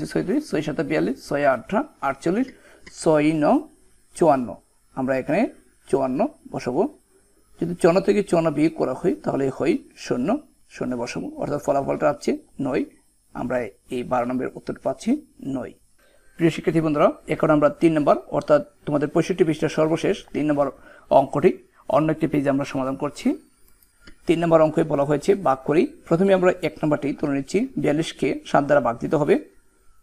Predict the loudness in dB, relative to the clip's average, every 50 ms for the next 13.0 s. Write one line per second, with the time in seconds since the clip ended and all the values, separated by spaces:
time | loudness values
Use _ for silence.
0 | _ _ _ -6 -6 -2 0 0 0 0 -2 -6 -10 -6 -4 -2 -2 -2 -2 -2
1 | -2 0 0 -2 -2 0 2 2 2 2 -2 -4 -2 0 2 4 4 2 2 -2
2 | -12 _ _ _ -20 -20 -20 _ _ 0 0 2 4 4 4 4 2 0 -2 -6
3 | -8 -6 0 2 2 2 2 0 -2 -2 -4 -4 -4 -4 -4 -4 -4 -6 -6 -6
4 | -6 -4 -2 0 2 2 2 0 0 -6 _ _ _ _ _ _ _ _ _ _
5 | -20 _ _ _ _ _ _ _ _ _ _ _ 0 0 0 6 8 8 10 10
6 | 8 6 2 -2 -16 _ _ _ _ _ _ _ _ -8 -4 -2 -2 -2 4 4
7 | 4 4 4 2 0 0 0 0 0 0 0 2 2 2 0 0 -2 -8 _ _
8 | _ _ _ _ _ _ _ _ _ _ -4 0 0 2 2 2 2 2 2 4
9 | 4 2 2 2 -2 -2 0 0 0 0 -2 -2 -2 -2 0 -2 -2 0 0 0
10 | -2 -2 0 0 -2 0 0 -2 -2 -2 -2 -2 2 2 2 2 2 -4 -12 _
11 | _ -2 -2 0 0 0 0 0 0 0 0 0 0 0 -2 -2 -2 -2 -2 0
12 | 0 -2 -2 -2 -2 0 -2 -2 0 0 -2 -4 -4 -8 -8 -6 -4 -4 -4